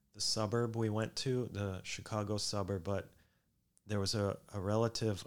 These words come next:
of my dad's, which of course would be a relative of mine as well. But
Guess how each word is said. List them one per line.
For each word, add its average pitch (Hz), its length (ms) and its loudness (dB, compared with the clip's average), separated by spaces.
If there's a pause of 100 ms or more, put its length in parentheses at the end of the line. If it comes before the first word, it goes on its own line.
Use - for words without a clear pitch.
of 92 260 -2
my 95 160 -2
dad's, 147 540 6
which 98 240 -4
of - 100 -14
course - 320 -4
would - 100 -8
be 92 180 -4
a 87 60 -6 (300)
relative 90 420 -4
of 87 140 -8
mine 90 300 -4
as - 160 -4
well. 98 240 0
But 98 260 0